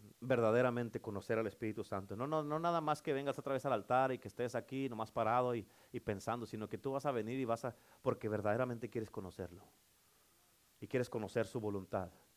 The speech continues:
Y tú ya sabes que hacer la voluntad de Dios no es fácil. ¿Cuántos quieren que el Espíritu Santo les dé una revelación de sí, de Él mismo? Amén. Tener una llenura del Espíritu Santo, de la persona del Espíritu Santo y un bautismo de su persona.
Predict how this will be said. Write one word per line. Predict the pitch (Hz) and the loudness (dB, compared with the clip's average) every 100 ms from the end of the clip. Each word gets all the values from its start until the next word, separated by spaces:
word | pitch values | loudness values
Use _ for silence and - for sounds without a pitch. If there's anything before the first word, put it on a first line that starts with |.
| _ _ _ _ | _ _ _ _
Y | 120 | -6
tú | 117 | 0
ya | 131 123 | 4 4
sabes | 127 123 | 4 4
que | - | 2
hacer | 110 117 | -2 2
la | |
voluntad | 113 107 98 113 | 4 2 2 2
de | |
Dios | 107 104 | 2 0
no | |
es | 101 | -4
fácil. | - 98 - 85 - _ _ _ | -4 -6 -6 -18 -20 _ _ _
¿Cuántos | 135 143 - | 0 0 2
quieren | 147 143 | 2 4
que | 131 | 4
el | 127 123 | 4 2
Espíritu | - 139 135 | 2 -2 -4
Santo | - 131 131 | -4 -4 0
les | 117 107 | 0 0
dé | |
una | 123 | 0
revelación | 123 107 101 - 113 | 2 4 2 2 -2
de | 110 | -2
sí, | - 113 | -4 -4
de | 104 107 | 2 4
Él | 117 | 4
mismo? | 110 110 - 85 - _ _ _ _ _ _ - _ _ - | 2 -4 -8 -18 -20 _ _ _ _ _ _ -20 _ _ -4
Amén. | 113 127 123 | 0 0 2
Tener | - 135 156 | 2 6 6
una | 175 | 6
llenura | 156 131 143 | 4 4 4
del | 160 | 4
Espíritu | 127 156 156 147 | 4 2 2 2
Santo, | - 143 139 | 2 2 2
de | 131 | 4
la | 131 120 | 6 6
persona | 131 107 - - 175 135 101 _ _ _ _ | 4 2 0 2 4 2 -4 _ _ _ _
del | 120 123 | 4 4
Espíritu | 107 139 131 123 | 2 0 0 0
Santo | 110 120 113 110 95 95 | 2 2 2 -2 -6 -4
y | 127 | 0
un | 139 | 4
bautismo | 131 - 143 127 123 | 4 4 0 0 -4
de | |
su | - 123 | -2 -2
persona. | 113 - 120 113 | -2 -2 -2 -4